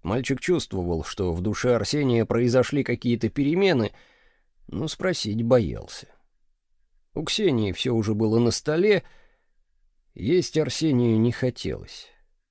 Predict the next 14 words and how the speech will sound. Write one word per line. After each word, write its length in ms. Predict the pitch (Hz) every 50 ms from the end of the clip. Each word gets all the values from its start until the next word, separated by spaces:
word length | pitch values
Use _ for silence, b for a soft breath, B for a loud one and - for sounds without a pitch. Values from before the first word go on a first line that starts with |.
| _ _ _ _ _ _ -
Чтобы 260 | - - 196 190 202
не 140 | 208 202 190
обижать 400 | 175 175 160 131 151 160 143 -
Ксению, 680 | - - - 123 123 123 131 135 131 123 107 87 90
он 240 | 101 104 120 123 _ _ _ _ _ _ -
поел. 480 | - 69 - 78 80 76 - - - _ _ _ _ _ _ _ _ _ _ _ _ _ _ _ _ _ _ _ _ -
Христофоровых 760 | - 170 175 - - 196 180 - 196 196 190 185 185 170
грамот 400 | 185 190 190 180 156 127 110 -
у 20 | 113
него 220 | 117 117 110 107
с 60 | 101
собой 360 | - - - 107 101 101 101 113
не 220 | 135 160 185 185
было, 320 | 156 143 131 127 120 113